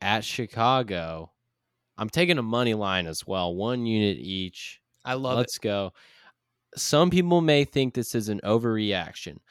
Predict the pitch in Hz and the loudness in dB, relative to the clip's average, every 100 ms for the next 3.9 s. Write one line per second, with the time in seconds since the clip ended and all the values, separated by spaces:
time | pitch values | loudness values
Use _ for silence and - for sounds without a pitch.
0 | _ _ - 104 135 135 175 269 285 151 | _ _ -6 2 4 6 8 8 6 0
1 | 117 _ _ _ _ - 113 127 160 156 | -2 _ _ _ _ -6 0 2 2 2
2 | 151 131 110 - 107 117 139 - 113 98 | 2 2 0 0 2 2 0 -2 0 0
3 | - - 85 80 - 87 80 92 - | -4 -8 -8 -8 -12 -12 -12 -12 -16